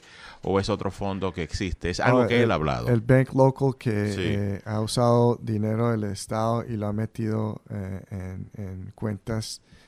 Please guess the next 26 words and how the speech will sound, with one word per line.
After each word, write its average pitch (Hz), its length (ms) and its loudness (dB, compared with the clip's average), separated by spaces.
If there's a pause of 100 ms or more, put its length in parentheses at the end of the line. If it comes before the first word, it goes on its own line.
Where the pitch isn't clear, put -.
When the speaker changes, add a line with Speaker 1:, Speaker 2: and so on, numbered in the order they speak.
(160)
Speaker 2:
de 113 100 2
bancos 107 380 0
locales 113 760 -2
y 104 160 -4
eso 104 220 -4
también 104 320 -4
ayuda 107 400 -4
a - 20 -4
los 101 300 -8
pequeños 107 520 -4
negocios 101 760 -4 (640)
también 117 400 4
tener 110 400 0
acceso 107 720 -2 (120)
a, 98 680 -8 (160)
a, 92 240 -12
a 101 60 -10
fondos 107 560 -4
con 98 220 -6
bajos 101 280 -4
intereses. 101 640 -6 (420)
Es 127 280 2
un 135 100 0
programa 127 420 2
también 113 260 -2
que, 113 320 -2